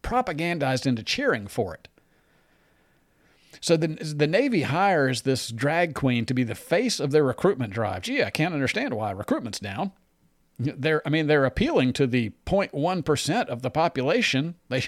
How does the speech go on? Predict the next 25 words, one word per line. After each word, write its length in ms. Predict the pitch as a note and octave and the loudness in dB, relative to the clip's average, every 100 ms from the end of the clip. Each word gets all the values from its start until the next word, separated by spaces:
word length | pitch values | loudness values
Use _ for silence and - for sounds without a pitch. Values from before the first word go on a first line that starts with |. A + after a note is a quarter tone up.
| - | -6
<laughs> 140 | E3 | -10
they 100 | - | -6
should 220 | - G3+ G3 | 0 0 2
have 180 | E3 | 0
them 180 | D#3+ A#3 | 0 0
locked 360 | A#2+ B2+ - A#2+ | 2 0 0 0
up. 300 | A#2+ - - _ - _ _ _ _ - | 0 0 -6 _ -20 _ _ _ _ -10
<laughs> 120 | - - - - - - | -4 -4 -4 -12 -20 -14
It's 240 | - - - | -10 -10 -6
just, 380 | - - - - _ - _ - | -4 -4 -6 -18 _ -20 _ -6
it's 260 | D3+ - | -4 -2
insane. 560 | C3+ - C3 A#2+ F#2+ G#2+ - - - - | -4 0 0 0 -4 -12 -20 -20 -20 -6
But, 240 | D3+ - - | -4 -4 0
but 160 | D#3+ G#3+ | 2 2
it 80 | |
was 120 | E3+ C#4+ | 2 0
this 200 | E4+ E3+ | 0 0
reaction 480 | C#3+ E3+ - C#3 | 2 2 2 0
that 120 | C3+ C3+ | 0 2
really 220 | F3+ C3+ | 2 2
brought 280 | C#3 D3+ C3+ | 2 0 0
this 180 | A#2+ | 0
out 200 | C3 C3 - | 0 0 0
to 80 | |
me. 200 | B2 A2+ | -4 -4